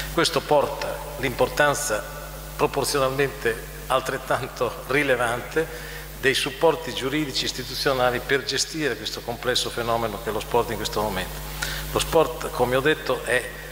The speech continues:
ho sentito parlare di autonomia, ho sentito parlare di, eh, come nacque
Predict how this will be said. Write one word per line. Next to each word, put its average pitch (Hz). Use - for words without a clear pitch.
ho 117
sentito 123
parlare 120
di 117
autonomia, 139
ho -
sentito 117
parlare 113
di, 117
eh, 143
come 156
nacque 139